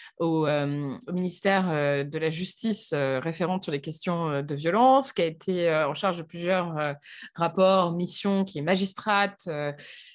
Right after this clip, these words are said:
et on va quand même donner son nom, Isa-, Isabelle Rome.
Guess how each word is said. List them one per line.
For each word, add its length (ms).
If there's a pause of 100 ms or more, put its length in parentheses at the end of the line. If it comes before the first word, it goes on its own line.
(180)
et 300
on 160
va 100
quand 120
même 220
donner 220
son 220
nom, 240
Isa-, 400
Isabelle 460
Rome. 380